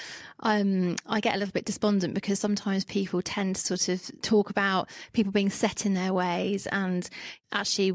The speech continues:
not what's the point in actually putting time and money into those age groups. But, you know, the fact that people are now, th-, that's the way they are and that's how they're gonna stay. And I firmly believe that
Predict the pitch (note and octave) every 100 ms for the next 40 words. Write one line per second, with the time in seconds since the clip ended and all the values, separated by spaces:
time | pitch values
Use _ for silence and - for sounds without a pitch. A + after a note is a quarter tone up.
0 | G3 - A3 G#3 G3+ - - C4+ A#3+ A3
1 | G#3+ G#3+ A3 G#3 A#3 A#3+ G#3 G3 A3 G#3
2 | G3+ G3+ G3+ G3 F#3+ G3 F#3 G#3 G#3+ -
3 | - - - - - - A#3+ G#3 G3 A3
4 | A3+ G#3 - G#3+ G3+ G3+ G3 G3 G3 F#3+
5 | F3+ F3+ G3 - G#3 - - G3+ F#3+ F#3
6 | F#3 F3+ F3+ - - F#3+ F3+ F3+ F3 -
7 | G#3 F#3+ E3+ G3 G3 F#3+ G3+ F#3+ F3+ F#3
8 | F#3 F3+ F#3 F3+